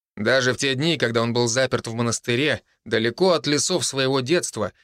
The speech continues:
ему снились зелёные и сумеречные пространства. Они существовали в его сознании как место, куда он мог сбежать,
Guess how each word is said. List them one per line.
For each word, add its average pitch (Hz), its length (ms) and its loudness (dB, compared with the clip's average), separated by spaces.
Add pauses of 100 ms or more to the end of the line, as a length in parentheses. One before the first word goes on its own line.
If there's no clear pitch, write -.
(220)
ему 110 240 -6
снились 139 380 -2
зелёные 123 680 0
и 127 180 -10
сумеречные 117 680 -2
пространства. 113 840 -2 (580)
Они 131 280 0
существовали 156 680 0
в 143 60 -2
его 143 220 2
сознании 147 540 0
как 120 220 0
место, 143 380 -2
куда 123 240 -2
он 127 120 0
мог 131 220 -2
сбежать, 120 600 0